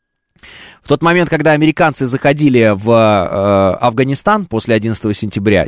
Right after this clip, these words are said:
девяносто процентов территории страны было под талибами. Сейчас сто. Двадцать лет. Огромные потраченные деньги.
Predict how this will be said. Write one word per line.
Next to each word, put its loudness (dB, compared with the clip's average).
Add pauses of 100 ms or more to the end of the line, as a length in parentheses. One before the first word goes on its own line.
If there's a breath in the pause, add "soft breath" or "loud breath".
(120)
девяносто 0
процентов -2
территории 0
страны 0
было 0
под -8
талибами. -2
Сейчас -2
сто. -10 (680)
Двадцать -4
лет. -6 (640)
Огромные 0
потраченные -2
деньги. -6